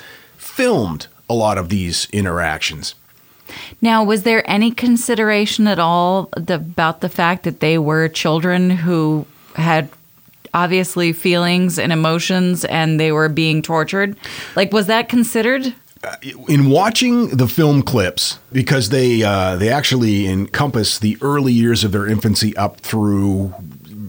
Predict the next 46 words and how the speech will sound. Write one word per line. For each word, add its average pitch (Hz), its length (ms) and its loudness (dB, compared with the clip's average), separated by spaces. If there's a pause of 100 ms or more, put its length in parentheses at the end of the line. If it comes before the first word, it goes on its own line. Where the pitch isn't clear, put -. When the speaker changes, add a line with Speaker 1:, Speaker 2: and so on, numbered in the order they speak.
(140)
Speaker 1:
I 95 100 -4
don't 92 140 -4
know, 82 140 -4
six, - 280 -2
seven, 98 240 0
eight, 92 140 -2
nine 92 240 0
years 82 380 -4
of 90 200 -6
age, 90 420 -4 (240)
you 131 120 2
can 110 160 2
see 147 320 0
the 104 80 0
children 107 560 0
growing 98 420 -2
up 98 280 -2
Speaker 2:
Mm-hmm. 190 120 2
Speaker 1:
throughout 107 380 2
this, 90 320 -2
uh, 82 260 -2 (420)
brief 117 340 0
film 143 320 0
clip. 90 300 -2 (840)
And 135 640 0 (200)
in 139 120 6
watching 180 360 2
how 139 320 2
they 113 240 2
presented 135 640 0
it, 98 340 -4
they 120 120 4
made 180 180 2
it 160 100 0
look 143 160 0
like 131 200 2
they 123 100 4
were, 104 500 0
uh, 92 340 -6
saving 131 420 2
these 107 200 2
children's 95 480 2
lives, 87 500 0
that 98 120 -4
they 110 120 -2
were 101 220 -2